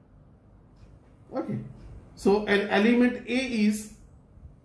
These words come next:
minus A or plus A. Remember that thing. Okay. It is called as an inverse identity element. Suppose here I is an identity element for integer I equal to zero.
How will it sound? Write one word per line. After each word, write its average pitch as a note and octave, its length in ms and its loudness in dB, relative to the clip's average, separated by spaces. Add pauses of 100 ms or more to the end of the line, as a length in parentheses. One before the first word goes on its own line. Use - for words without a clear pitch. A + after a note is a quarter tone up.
(240)
minus F#3 560 4
A C4+ 240 -6
or G#3 140 -2
plus C#3 420 -4
A. A2 60 -14 (520)
Remember C#3 340 -2
that - 120 -16
thing. A#2+ 160 -12 (920)
Okay. C#4 200 -6 (120)
It G3+ 140 0
is A#3 140 4
called F3 200 0
as F3 140 0
an G#3+ 100 -2
inverse D#3 480 -2 (120)
identity D#3+ 500 0
element. B2 300 -4
Suppose F#3 340 -2
here F#3 460 0 (420)
I A#3 400 2
is A3 220 -2
an A3+ 180 0
identity G#3 580 -2
element F3+ 540 2
for F#3 180 0
integer G#3+ 560 -2
I F#3 220 0
equal F#3+ 380 2
to G3+ 200 0
zero. E3+ 360 -2